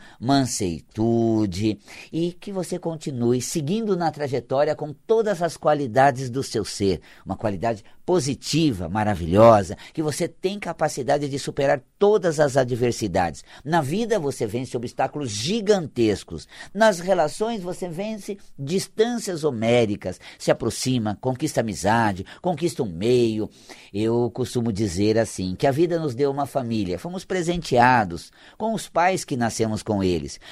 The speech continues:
mas nós nos tornamos hábeis em conquistar uma nova família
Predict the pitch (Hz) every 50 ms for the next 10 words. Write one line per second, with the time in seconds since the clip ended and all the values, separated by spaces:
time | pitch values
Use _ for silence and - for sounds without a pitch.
0 | - - - 98 107 104 85 82 92 101 110 113 104 92 - - - 85 104 117
1 | 107 - 123 107 101 104 104 98 95 - - - _ - 101 107 113 110 95 87
2 | 87 80 - - - _ - - - - - 170 175 156 175 190 185 - - -
3 | 170 175 185 185 180 170 160 151 156 180 202 226 208 208 190 - - 165 127 101
4 | 98 104 104 95 87 85 80